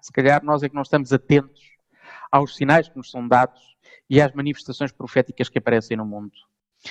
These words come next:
E isso é o que nos compete a nós hoje, naquilo que toca a este tema, julgo eu, que é,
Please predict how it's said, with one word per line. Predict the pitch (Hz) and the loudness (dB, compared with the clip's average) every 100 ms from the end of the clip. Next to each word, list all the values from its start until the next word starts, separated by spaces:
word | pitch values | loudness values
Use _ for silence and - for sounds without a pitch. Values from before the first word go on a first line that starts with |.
| - - | -16 -6
E | 139 | -4
isso | - | 0
é | 175 | 0
o | |
que | 170 | 0
nos | 165 - | -12 -8
compete | 156 131 151 _ _ | -6 2 2 _ _
a | 135 | -2
nós | 135 139 - _ | 0 -2 -4 _
hoje, | 139 131 123 131 139 _ _ _ | -6 -6 -6 -14 -18 _ _ _
naquilo | - 131 - 135 | 0 0 0 -6
que | - | -4
toca | - 135 - 143 135 _ _ _ _ _ _ - | 0 0 2 0 0 _ _ _ _ _ _ 0
a | |
este | 135 139 - | 2 2 -2
tema, | - 131 127 | 0 0 0
julgo | 135 143 143 | -10 -6 -2
eu, | 127 120 _ _ - - | -2 -2 _ _ -20 -10
que | - | 2
é, | 123 | 2